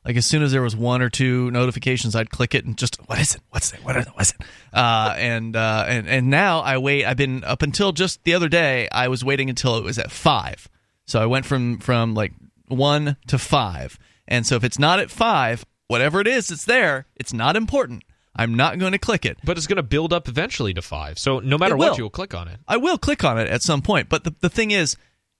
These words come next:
Speaker 1: it's less time that I'm spending on the
Speaker 2: Huh.
Speaker 1: site, because if I'm clicking on it every time there's one, I'm on the site, I'm clicking, I'm investigating whatever that, that link is. I might click on the, you know, the notification, then get into, you know, whatever the discussion is.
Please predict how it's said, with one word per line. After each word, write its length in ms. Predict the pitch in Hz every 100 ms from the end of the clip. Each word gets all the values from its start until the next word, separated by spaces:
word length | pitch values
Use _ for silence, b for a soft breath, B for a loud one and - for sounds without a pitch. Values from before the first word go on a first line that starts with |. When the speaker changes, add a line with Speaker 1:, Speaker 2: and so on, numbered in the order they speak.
| -
Speaker 1:
it's 300 | 151 - - -
less 360 | 151 190 -
time 380 | - - 175 170
that 100 | 139
I'm 120 | 120
spending 400 | 117 - 151 127
on 80 | 117
the 60 | 113
Speaker 2:
Huh. 40 | -
Speaker 1:
site, 360 | 202 135 98
because 540 | 143 - 135 120 117 -
if 140 | -
I'm 160 | 139 131
clicking 320 | - 208 180
on 100 | 147
it 100 | 131
every 180 | 139 147
time 260 | - 139 120
there's 220 | 113 107
one, 460 | 147 214 113 110 - b b b
I'm 240 | 101 101 -
on 220 | - 110
the 80 | 131
site, 380 | - 117 117 - -
I'm 160 | 65
clicking, 540 | 69 117 117 117 113 110
I'm 140 | 98
investigating 520 | 78 82 117 120 120 120
whatever 220 | 120 123
that, 300 | 123 123 123
that 180 | 127 -
link 260 | 117 110
is. 300 | 117 110 110
I 60 | 107
might 180 | 101 -
click 240 | 123 117
on 160 | 123 123
the, 320 | 123 123 120
you 80 | 117
know, 140 | 117
the 100 | 120
notification, 880 | 123 123 120 - 123 117 113 117 117
then 120 | 120
get 100 | 113
into, 400 | 117 120 123 123
you 80 | 107
know, 60 | 110
whatever 220 | 110 120
the 100 | 123
discussion 480 | 123 - 123 113 113
is. 340 | 110 107 107